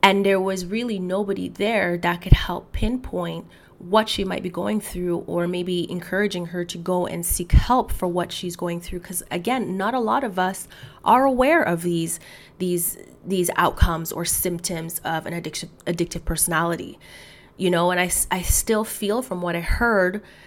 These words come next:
that she's still kinda struggling with it in her life currently, but she is trying to stay away from cocaine.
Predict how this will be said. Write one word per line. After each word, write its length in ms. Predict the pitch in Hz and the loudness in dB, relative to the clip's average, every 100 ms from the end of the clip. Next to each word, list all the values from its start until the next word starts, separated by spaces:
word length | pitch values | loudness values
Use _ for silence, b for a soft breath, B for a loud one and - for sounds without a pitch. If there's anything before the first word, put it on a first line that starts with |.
| B B - | B B -4
that 300 | 175 180 147 | 4 4 4
she's 220 | - 202 | 0 -2
still 200 | - 220 | 0 -2
kinda 240 | 226 202 | -2 -2
struggling 720 | 196 - 202 196 190 180 - 185 | 0 0 -2 -2 -6 -6 -6 -4
with 300 | 180 180 - | -4 -6 -6
it 440 | 170 180 - - - - _ - | -2 -2 0 -4 -6 -18 _ -2
in 260 | 185 185 | 0 0
her 540 | 170 - 185 175 170 - | -4 -2 2 2 2 0
life 420 | 180 175 175 170 | 0 0 0 -4
currently, 560 | - 247 269 - 180 | -4 0 2 2 -2
but 160 | 175 170 | -2 -2
she 220 | - 180 | -2 -6
is 260 | - 165 - | -6 -8 -8
trying 680 | - - 202 220 175 170 170 B B B | -8 -4 -2 -2 -4 -6 -10 B B B
to 80 | - | -6
stay 200 | 185 180 | -2 0
away 180 | 170 170 | 2 0
from 180 | 170 170 | -2 -4
cocaine. 520 | 175 170 175 165 | 0 0 0 -4